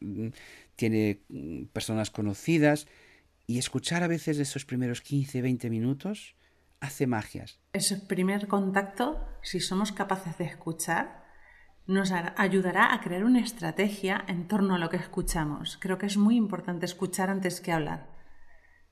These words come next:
Speaker 1: Sí, y escuchar, y, y me gustaría mucho que, que tomarais nota de lo que voy a decir.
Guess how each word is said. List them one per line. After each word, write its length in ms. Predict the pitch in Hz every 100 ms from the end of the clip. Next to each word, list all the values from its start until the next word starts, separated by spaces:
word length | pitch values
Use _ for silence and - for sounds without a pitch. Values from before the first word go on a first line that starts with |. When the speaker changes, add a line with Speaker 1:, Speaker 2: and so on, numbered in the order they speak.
| _ - - - - -
Speaker 1:
Sí, 400 | - 190 254 - -
y 160 | 160
escuchar, 680 | 202 - 170 - 196 165 - - -
y, 180 | 120 -
y 60 |
me 100 | 135
gustaría 400 | 143 160 170 175
mucho 560 | 175 180 - 202 196 - _ _ -
que, 140 | -
que 160 | - 147
tomarais 480 | 143 160 165 160 147
nota 260 | 156 151
de 60 | 160
lo 80 | 147
que 140 | 147
voy 120 | 139
a 100 | 143
decir. 440 | 120 110 - -